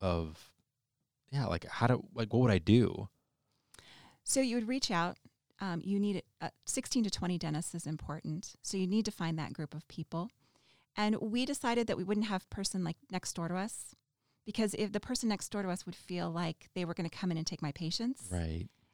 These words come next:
Speaker 2: And if I was coming back, that especially would bother me. So we're kinda spread out all over the valley.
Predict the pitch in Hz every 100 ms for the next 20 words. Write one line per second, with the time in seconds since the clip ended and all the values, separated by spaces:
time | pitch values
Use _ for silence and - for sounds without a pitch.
0 | _ 196 165 202 185 - 220 185 170 170
1 | - 151 156 - 170 156 165 156 151 156
2 | 160 - - _ _ _ _ - - 240
3 | 277 - 453 403 - 190 190 180 170 170
4 | 180 160 165 175 175 214